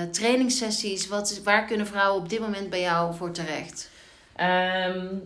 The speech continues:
Speaker 2: ja, sowieso de trainingssessies, die blijven. Ehm, ja, en daar komt dat stukje heel erg, dat, dus dat persoonlijke stukje van,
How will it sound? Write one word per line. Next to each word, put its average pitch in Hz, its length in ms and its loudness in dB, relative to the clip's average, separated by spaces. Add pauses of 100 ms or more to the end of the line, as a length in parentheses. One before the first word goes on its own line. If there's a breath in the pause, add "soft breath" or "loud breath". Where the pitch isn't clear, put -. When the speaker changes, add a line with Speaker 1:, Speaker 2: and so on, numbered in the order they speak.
(340)
Speaker 2:
ja, 175 180 2
sowieso 165 360 2
de 170 60 2
trainingssessies, 196 920 -2
die 175 120 -6
blijven. 180 600 -2 (480 loud breath)
Ehm, 160 760 2
ja, 147 140 2
en 151 80 0
daar 151 160 0
komt 170 120 2
dat 160 140 -2
stukje 165 300 -2
heel 151 200 -2
erg, 151 160 -2
dat, - 340 -8
dus 156 200 -6
dat - 400 -8
persoonlijke 165 560 0
stukje 170 380 -4
van, 147 500 0